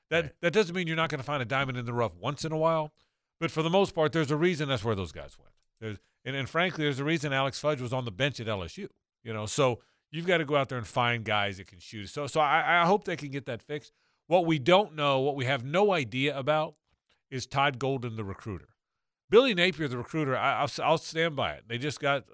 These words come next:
Speaker 1: a, a five-star linebacker to go with their five-star quarterback, to go with their five, I mean
Speaker 2: It's the best aspect of the program right now.
Speaker 1: So, b-, I don't worry that Billy Napier is gonna bring in good players. Uh, even this year, the, the, the supposedly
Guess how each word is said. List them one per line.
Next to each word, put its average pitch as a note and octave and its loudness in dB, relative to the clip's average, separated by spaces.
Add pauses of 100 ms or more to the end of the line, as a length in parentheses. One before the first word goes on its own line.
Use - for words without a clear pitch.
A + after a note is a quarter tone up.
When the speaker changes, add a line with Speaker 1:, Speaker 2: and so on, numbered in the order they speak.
(460)
Speaker 1:
a, G2 -12
a G2+ -8
five-star C3 -2
linebacker B2+ 0 (280)
to A#2+ -10
go B2+ 0
with C3 -2
their A#2 -4
five-star B2+ 0
quarterback, C3 -2
to A#2+ -14
go A#2+ -4
with B2 -4
their A2+ -4
five, B2+ -4 (180)
I - -14
mean A#2+ -4
Speaker 2:
It's - -8
the B2 -4
best C3 2
aspect G#2 -4
of E2 -14
the E2 -16
program D#2 -14
right A#1+ -20
now. G#1 -20 (220)
Speaker 1:
So, E3+ 2
b-, B2 0
I G#3 8
don't A#3 2
worry D3 4
that A2 -6
Billy C3 -4
Napier A#2 -4
is F#2+ -8
gonna G2+ -8
bring F2+ -10
in D2+ -14
good D2+ -20
players. D2+ -20 (100)
Uh, A#2 -16
even G#3 0
this F3 2
year, A#2+ 2 (360)
the, C3 -6 (220)
the, C3 -4
the B2 -8
supposedly C3+ -2